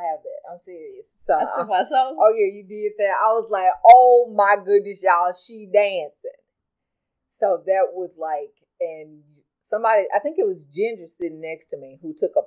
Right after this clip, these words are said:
Speaker 1: picture, and you could see, you know, I was like, "Man, this is, this is, like, awesome."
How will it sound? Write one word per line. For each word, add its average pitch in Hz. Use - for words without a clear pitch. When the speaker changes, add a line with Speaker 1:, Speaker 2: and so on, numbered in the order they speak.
Speaker 1:
picture, -
and 165
you 180
could 175
see, 190
you 165
know, 160
I 151
was 147
like, 147
"Man, 139
this 156
is, 139
this 170
is, 147
like, 143
awesome." 135